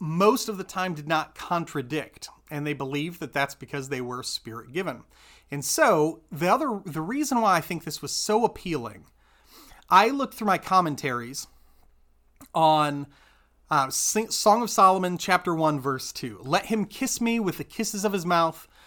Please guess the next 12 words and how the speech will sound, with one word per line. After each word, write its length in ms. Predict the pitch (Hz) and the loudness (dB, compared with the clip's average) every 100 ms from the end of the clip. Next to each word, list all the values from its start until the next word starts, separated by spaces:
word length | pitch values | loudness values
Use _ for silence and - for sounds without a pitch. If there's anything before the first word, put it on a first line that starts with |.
| - | -20
for 160 | - 175 | -6 -2
your 180 | 160 151 | 2 2
love 480 | 156 190 196 190 196 | 4 8 8 6 2
is 140 | 147 147 | -6 -2
more 180 | 156 | -2
delightful 680 | 127 135 139 156 - 160 143 | -2 2 2 2 -2 -2 -2
than 240 | 135 131 127 | -2 -4 -4
wine." 460 | 131 107 98 87 - - _ - - - | -4 -4 -10 -20 -20 -20 _ -20 -20 -8
And 160 | 165 180 233 | -6 -4 0
in 200 | 240 269 | 2 4
my 160 | 262 | 2
commentaries, 960 | 254 226 220 175 151 160 139 139 127 | 2 2 4 2 -2 0 0 0 -4